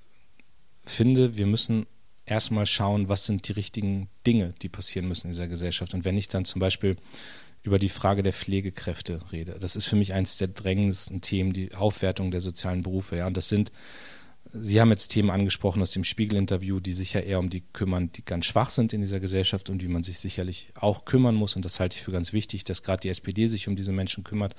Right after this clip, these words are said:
Aber so eine Pflegekraft steht ja eigentlich in der Mitte der Gesellschaft und hat trotzdem eine Erwartung an Politik. Ja, auch, auch Menschen, die, die über Mindestlohn sind und trotzdem sehen, dass sie in ihrem Leben nicht vorankommen. Und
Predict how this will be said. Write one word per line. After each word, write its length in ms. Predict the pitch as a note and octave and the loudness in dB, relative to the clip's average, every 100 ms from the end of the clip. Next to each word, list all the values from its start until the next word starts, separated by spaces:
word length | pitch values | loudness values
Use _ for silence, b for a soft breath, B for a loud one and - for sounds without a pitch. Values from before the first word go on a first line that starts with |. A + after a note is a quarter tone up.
| B B B B B - | B B B B B -4
Aber 180 | G2+ | 2
so 80 | G2 | 4
eine 140 | G2 F2+ | 4 2
Pflegekraft 640 | G#2+ A2 G#2+ - G#2 - | 2 2 2 0 -2 -2
steht 260 | - G2+ - | -2 -2 -2
ja 80 | |
eigentlich 320 | F2 G2+ G2+ G2+ | -2 -4 -4 -4
in 80 | |
der 120 | F#2 F2+ | 0 2
Mitte 280 | G#2 - | 2 0
der 160 | G2 F#2 | -2 -2
Gesellschaft 580 | F#2 F#2 F#2 - G#2 - | -2 0 0 0 -2 -6
und 120 | F2+ | -6
hat 100 | F2+ | -6
trotzdem 360 | - A2+ - G#2 | -2 0 2 2
eine 80 | |
Erwartung 400 | F#2+ F#2 G2 G2+ | 2 2 2 0
an 100 | F#2 | -2
Politik. 600 | F2 F#2+ F2 - G2+ - - | -2 -4 -4 -4 -4 -6 -4
Ja, 180 | G#2+ G2+ | -2 -2
auch, 180 | F#2 - B B B B | -6 -8 B B B B
auch 160 | F#2+ G2+ | -2 4
Menschen, 380 | G2 A#2+ G#2 | 6 6 4
die, 200 | F#2 F#2+ E2+ F2+ | 2 0 -2 -8
die 220 | - G#2 G2+ | -10 -4 0
über 260 | B2+ C#3+ | 4 6
Mindestlohn 680 | A#2 A2+ C3+ B2 - G#2+ G#2 | 8 6 6 4 2 4 4
sind 200 | G2+ G#2+ | 6 4
und 140 | G2+ - | 2 0
trotzdem 340 | G#2+ - G#2 | 2 2 2
sehen, 220 | G2 G2 | 2 2
dass 140 | G2 - | 2 0
sie 80 | |
in 80 | F#2+ | 0
ihrem 120 | F#2+ | 0
Leben 240 | F#2 F#2+ F#2+ | 2 2 2
nicht 200 | F#2 - | 2 -2
vorankommen. 720 | - F#2 G2+ A2+ - G2 F#2+ | 0 4 6 4 2 2 2
Und 320 | F2 F2+ - | 0 0 -2